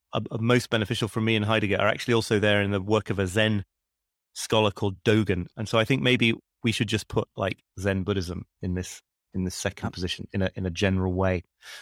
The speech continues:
Speaker 1: because, and I mean, maybe Buddhism in general, but that gets so vast that, uh,
Speaker 2: Yeah.
Speaker 1: it gets a bit,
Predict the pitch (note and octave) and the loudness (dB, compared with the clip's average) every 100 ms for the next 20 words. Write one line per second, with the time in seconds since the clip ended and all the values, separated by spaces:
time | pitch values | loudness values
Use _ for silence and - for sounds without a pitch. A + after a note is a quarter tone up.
0 | - G#2 A#2+ A2+ G#2 - _ _ _ _ | -16 -6 2 2 2 -8 _ _ _ _
1 | _ _ _ _ _ _ - - - - | _ _ _ _ _ _ -20 -10 -10 -8
2 | - B2+ A#2+ G#2 B2 C3+ G#2 G#2 G2+ F#2+ | -2 0 0 0 2 2 2 0 0 -2
3 | G2 A2+ F#2+ G2 G#2 - - - - G2 | 0 0 0 0 -2 -4 -6 -2 0 0
4 | F2 F2+ F2+ - - F#2 E2+ - G2 G2+ | 0 -4 -4 -8 -12 -12 -12 -8 -4 -4
5 | E2+ D#2+ - - F2+ | -4 -8 -10 -12 -10